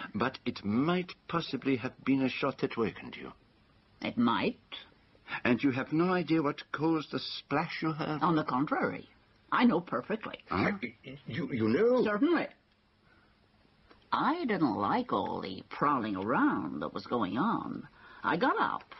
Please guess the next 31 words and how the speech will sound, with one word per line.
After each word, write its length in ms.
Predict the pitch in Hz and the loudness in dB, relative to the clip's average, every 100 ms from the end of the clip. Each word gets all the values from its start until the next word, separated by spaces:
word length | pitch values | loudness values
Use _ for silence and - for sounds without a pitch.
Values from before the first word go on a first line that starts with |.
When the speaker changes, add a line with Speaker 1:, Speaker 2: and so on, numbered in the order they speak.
| - | -4
Speaker 2:
and 160 | 117 131 | 0 2
went 180 | 160 | 2
to 80 | 147 | 0
the 100 | 120 | -4
door 300 | 110 151 127 | 0 2 2
of 80 | 151 | 0
my 160 | 131 139 | -2 -2
cabin. 540 | 156 80 - 190 339 - - - - - - | -6 -6 -2 0 0 -4 -20 -20 -20 -20 -10
I 180 | - 120 | -2 -2
saw 280 | 135 160 123 | 0 0 2
Miss 280 | 101 104 - - | 0 -2 -8 -2
Otterborn 880 | 247 - 190 - 107 76 - 71 62 - | 0 2 0 0 0 0 -2 -4 -8 -10
leaning 680 | - 117 175 208 214 202 196 - | -4 0 2 2 2 2 0 0
over 480 | 127 151 135 135 139 - | 0 0 0 -2 -4 -6
the 100 | 135 | -8
side. 840 | - 185 - - - - - - - - - - - _ | -6 -4 -4 -6 -12 -14 -16 -20 -20 -20 -20 -20 -20 _
She 200 | - 139 | -4 -2
had 220 | 127 113 113 | -2 -4 -4
just 500 | - 247 262 247 - - - - | 2 2 2 -2 -14 -20 -16 -6
dropped 440 | 127 147 196 - | 0 2 0 -4
something 480 | - - - - - - - 120 | -8 -6 -8 -10 -12 -10 -6 -2
into 420 | 135 - - 127 98 | 0 0 -2 -2 0
the 100 | 98 | 0
water. 480 | 101 156 - - - - - - _ | 2 0 -2 -8 -16 -20 -20 -20 _
Speaker 3:
Miss 180 | 98 110 - - - - - | 0 0 0 -4 -8 -6 -4
Otterborn? 480 | - - - - | -2 -4 -4 -4
Speaker 2:
Oh, 320 | 107 107 139 196 | -2 0 2 2
yes. 220 | - - - - - - - - - - | 0 -4 -14 -16 -16 -18 -20 -20 -14 -8
I 120 | 69 | -8
saw 200 | - 110 | -2 -2
her 160 | 107 | -2